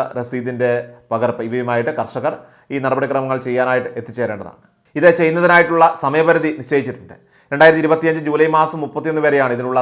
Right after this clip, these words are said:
സമയം നിശ്ചയിച്ചിട്ടുള്ളത്. എന്നാൽ പി എം കിസാൻ സമ്മാൻ നിധിയുടെ ഇരുപതാമത്തെ ഇൻസ്റ്റാൾമെന്റ് ഈ ജൂൺ മാസം തന്നെയായിരിക്കും വിതരണം ഉണ്ടാവുക. അതുകൊണ്ട് തന്നെ ഇത് ഇപ്പോൾ ചെയ്തിട്ടില്ലാത്ത കർഷകരുണ്ടാവാം. പ്രധാനമായിട്ടും ഈ ഒരു കർഷക രജിസ്ട്രിയിൽ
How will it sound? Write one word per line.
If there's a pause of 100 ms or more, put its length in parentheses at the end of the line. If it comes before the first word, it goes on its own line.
(100)
സമയം
നിശ്ചയിച്ചിട്ടുള്ളത്. (440)
എന്നാൽ
പി
എം
കിസാൻ
സമ്മാൻ
നിധിയുടെ (100)
ഇരുപതാമത്തെ (200)
ഇൻസ്റ്റാൾമെന്റ് (360)
ഈ
ജൂൺ (100)
മാസം
തന്നെയായിരിക്കും
വിതരണം
ഉണ്ടാവുക. (180)
അതുകൊണ്ട്
തന്നെ (380)
ഇത് (180)
ഇപ്പോൾ (100)
ചെയ്തിട്ടില്ലാത്ത (120)
കർഷകരുണ്ടാവാം.
പ്രധാനമായിട്ടും (480)
ഈ (100)
ഒരു (160)
കർഷക
രജിസ്ട്രിയിൽ